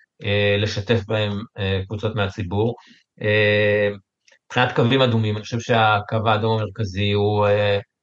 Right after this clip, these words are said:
הגנה על העצמאות של בית המשפט, הימנעות מפוליטיזציה של בית המשפט, כלומר, כל מצב שבו, אה, הקואליציה לבדה יכולה למנות שופטים, או אפילו רק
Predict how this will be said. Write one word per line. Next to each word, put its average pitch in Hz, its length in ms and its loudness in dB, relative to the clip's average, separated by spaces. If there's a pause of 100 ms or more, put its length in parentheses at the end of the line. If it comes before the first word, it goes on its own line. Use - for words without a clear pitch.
הגנה 110 540 4
על 113 100 4
העצמאות 110 380 0
של 120 80 -6
בית 117 140 0
המשפט, 120 420 0
הימנעות 107 340 0
מפוליטיזציה 113 640 0
של 117 80 -4
בית 113 120 -2
המשפט, 117 340 0
כלומר, 110 200 2
כל 123 100 2
מצב 123 260 0
שבו, 120 420 2 (680)
אה, 104 560 0 (260)
הקואליציה 117 500 2
לבדה 110 320 4
יכולה 107 260 2
למנות 107 280 0
שופטים, 107 400 -4
או 95 80 4
אפילו 107 340 0
רק 113 180 2